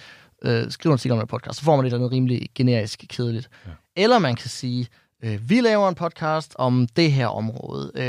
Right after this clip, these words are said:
Speaker 1: det er dem her, der er vores tilhørere. Øh, vi vil gerne, øh, ud sådan og sådan, sproget er det her." Og så skriv, og skriv så et manuskript til en podcast, eller, eller om,
Speaker 2: Ja.
Speaker 1: hvordan jeg laver podcast, så gør den noget, der er meget, meget bedre. Så,
Speaker 2: Ja.
Speaker 1: så jo mere kontekst, man kan fodre ind i chat G P T,
Speaker 2: Så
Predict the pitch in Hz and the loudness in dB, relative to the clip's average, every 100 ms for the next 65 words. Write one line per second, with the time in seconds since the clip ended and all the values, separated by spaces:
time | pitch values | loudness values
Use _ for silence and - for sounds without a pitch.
0 | 123 139 139 - 185 196 175 135 123 120 | -4 -2 -2 2 4 4 4 2 0 0
1 | 120 - - 123 110 110 58 60 - - | -2 -4 -4 -4 -4 -6 -8 -8 -8 -10
2 | - - - - 135 131 143 156 160 156 | -8 -8 -6 -6 -4 -2 2 4 4 4
3 | 123 131 131 143 135 123 120 123 190 196 | 0 -4 -4 -4 -4 -6 -8 -2 2 4
4 | 196 - 156 131 117 - 180 165 156 139 | 2 -2 0 0 -2 -2 2 4 4 2
5 | - - - - - _ _ _ 175 175 | -2 -12 -20 -20 -20 _ _ _ 0 2
6 | 202 220 196 135 - 165 135 131 123 - | 2 2 2 0 -2 -6 -2 -2 -4 -6
7 | 131 135 113 - - 127 117 - - 120 | -10 -6 -4 -6 -6 -6 -6 -6 -4 -2
8 | 123 123 120 - 131 139 135 - 123 123 | 0 2 0 0 0 2 2 0 0 0
9 | 117 117 110 196 208 185 - - - - | 0 -2 -2 0 0 0 -6 -20 -10 -2
10 | 156 - 147 143 127 123 110 110 117 110 | 0 4 4 4 2 2 0 2 0 0
11 | 107 127 120 117 _ _ - 147 - 151 | -4 -6 -6 -8 _ _ -2 -2 0 0
12 | 147 160 202 220 - 180 208 - 139 - | 2 4 2 2 0 0 0 -2 -8 -4
13 | 139 123 131 - 135 127 165 175 143 - | -2 -2 -4 -4 -4 -2 -4 -6 -6 -8
14 | 139 | -8